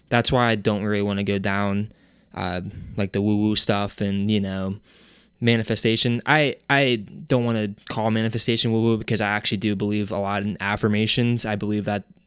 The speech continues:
you know, you can rewire your subconscious that way. But, uh, to blindly believe that stuff's gonna happen your way,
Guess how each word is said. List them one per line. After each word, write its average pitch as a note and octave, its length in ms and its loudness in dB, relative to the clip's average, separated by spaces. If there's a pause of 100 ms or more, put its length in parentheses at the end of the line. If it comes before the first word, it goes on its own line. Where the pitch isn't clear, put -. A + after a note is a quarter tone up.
you A#2 160 0
know, G2+ 120 0
you G#2+ 100 2
can G#2+ 220 0
rewire G#2 500 2
your G#2 80 0
subconscious G#2+ 640 0
that A2+ 180 0
way. A#2 320 0 (640)
But, G#2 220 2
uh, F2+ 260 -2 (180)
to - 80 0
blindly A#2+ 400 4
believe G2+ 500 -2
that F2+ 380 -4 (260)
stuff's - 320 0
gonna G#2+ 140 0
happen G2 320 -2
your G2+ 80 0
way, G2 360 0